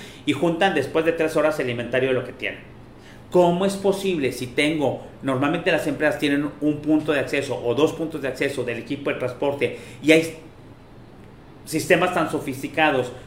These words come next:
o Exceles sofisticados o macros y todo el rollo para registrar una entrada y una salida de un equipo de transporte? ¿Qué es lo simple? Un operador, un tractor, un tractocamión y se acabó. Entonces, normalmente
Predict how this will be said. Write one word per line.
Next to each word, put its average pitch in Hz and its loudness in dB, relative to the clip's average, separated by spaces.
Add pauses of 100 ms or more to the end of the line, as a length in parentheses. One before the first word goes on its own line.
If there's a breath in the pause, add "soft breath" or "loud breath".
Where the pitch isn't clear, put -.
(200 loud breath)
o 139 2
Exceles 143 4
sofisticados 139 0
o 131 -2
macros 143 -2
y 131 -6
todo 139 0
el 135 0
rollo 143 0 (420 loud breath)
para 143 0
registrar 139 -4
una 170 0
entrada 151 -2
y 156 0
una 147 0
salida 131 0 (520)
de 123 2
un 117 0
equipo 127 -2
de 120 2
transporte? 135 -6 (420)
¿Qué 147 4
es 156 6
lo 165 6
simple? 165 -2
Un 120 -4
operador, 131 2 (300)
un 123 -6
tractor, 143 0 (200)
un 127 -6
tractocamión 127 -4
y 143 -4
se 143 -6
acabó. 185 -6 (760)
Entonces, 139 0
normalmente 139 0